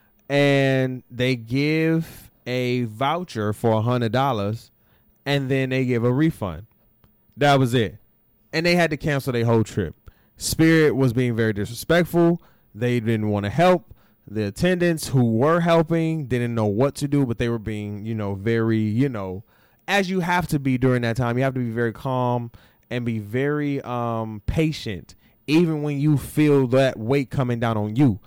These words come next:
You have to be very patient. It's customer service. It's gonna get tough, right? And so he was like, you know, it was most of the attendants, they was being nasty, they was being mean and shit like that. And like I said, he got a hundred dollar voucher, and he said, "I wipe my ass with that shit.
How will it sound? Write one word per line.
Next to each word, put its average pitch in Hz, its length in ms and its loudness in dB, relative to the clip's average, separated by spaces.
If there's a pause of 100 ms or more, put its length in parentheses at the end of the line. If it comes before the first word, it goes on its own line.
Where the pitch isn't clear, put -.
(260)
You 131 120 0
have 151 140 0
to - 20 -4
be 139 100 -2
very 131 300 -2
patient. 135 440 -4
It's 104 120 -16
customer 131 420 -4
service. 117 420 -2 (220)
It's 131 200 0
gonna 147 200 6
get 131 220 -4
tough, 120 420 -4 (460)
right? 135 360 2 (460)
And 127 140 0
so 135 120 4
he 143 60 6
was 139 160 6
like, 123 180 2
you 127 140 0
know, 123 220 4
it 127 40 6
was 113 140 4
most 135 200 2
of 131 80 0
the - 20 2
attendants, 120 300 0
they 123 100 2
was 117 100 2
being 104 240 -4
nasty, 117 320 -2
they 117 100 2
was 113 80 2
being 107 240 -2
mean 120 220 -2
and 113 100 -2
shit 120 200 -2
like 107 240 -6
that. 113 260 -2 (480)
And 135 580 0
like 131 200 2
I 131 40 0
said, 139 120 2
he 127 80 2
got 127 140 2
a 117 40 0
hundred 135 200 -2
dollar 123 180 0
voucher, 131 300 0
and 123 100 0
he 135 80 -2
said, 131 140 -2
"I 135 60 0
wipe 127 220 0
my 127 200 -4
ass 120 180 -2
with 98 100 -10
that 92 160 -8
shit. 87 280 -10